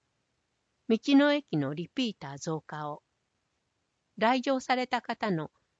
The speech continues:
道の駅に関する声を収集、分析等を行って、リピーターを増やすための施策や取り組みに努めること。活動状況を踏まえた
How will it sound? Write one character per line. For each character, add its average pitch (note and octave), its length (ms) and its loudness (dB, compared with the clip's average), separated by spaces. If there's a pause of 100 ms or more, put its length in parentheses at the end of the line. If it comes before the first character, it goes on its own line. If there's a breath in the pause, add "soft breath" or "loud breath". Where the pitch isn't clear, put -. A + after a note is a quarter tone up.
(140)
道 A3 100 2 (120)
の C4+ 200 6
駅 C4+ 260 -2
に D3 140 0
関 A3 300 -4
す - 120 -10
る G3 120 -4
声 F#3 340 -6
を D3 160 -8 (340)
収 A#3 280 -4
集、 G#3+ 500 -4
分 A#3 200 4
析 C4 360 -2
等 G#3+ 340 -2
を C#3+ 60 -6
行 - 160 -6
っ D#3 220 -4 (100)
て、 D3 140 -6 (540)
リ G3+ 120 -2
ピ C4+ 180 0
ー B3 60 -6
タ C4 220 2
ー C4 60 2
を A#3+ 40 -2
増 B3+ 160 -6
や C4+ 140 0
す - 140 -18
た F3+ 120 -4
め D#3+ 140 -2
の D3 240 -6
施 - 160 -10
策 A3 360 -6
や G#3+ 300 0
取 B3 200 0
り B3 40 -4
組 B3 300 2
み A#3 60 2
に A3 60 0
努 - 280 -4
め F#3 120 2
る D#3 120 -6
こ - 160 -16
と。 - 200 -16 (1900)
活 A#3+ 300 -4
動 C#4 180 4
状 C4+ 200 2
況 D#3 260 -6
を D3 80 -8
踏 - 160 -2
ま G3+ 160 0
え E3 80 -8
た C#3+ 200 -6